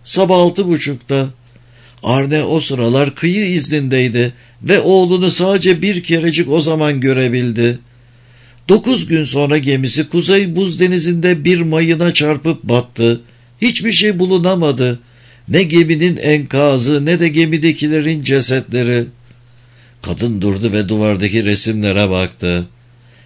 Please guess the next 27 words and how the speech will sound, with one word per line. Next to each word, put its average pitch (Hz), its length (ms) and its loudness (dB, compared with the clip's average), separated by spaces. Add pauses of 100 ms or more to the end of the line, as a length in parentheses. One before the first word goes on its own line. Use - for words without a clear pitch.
"Her 240 280 0
neyse," 123 340 -2
diye 117 220 0
başladı 107 480 -4
bir 113 120 -2
süre 110 260 -4
sonra 110 280 -4
yeniden. 107 500 -4 (260)
"Yapayalnız 175 800 2
kalmıştım, 147 720 -2
bakacak 175 460 -2
bir 170 100 2
oğlum 170 460 2
vardı 135 460 0 (360)
ve 165 140 2
hayatımın 175 720 2
aşkını 175 500 0
sonsuza 175 600 -2
kadar 170 320 0
kaybetmiştim. 143 960 -2 (840)
Sanırım 214 520 2
bir 185 200 0
başkasıyla 185 760 2
birlikte 180 420 0
olma 202 300 6
ihtiyacı 147 560 0
hissettim. 127 640 -2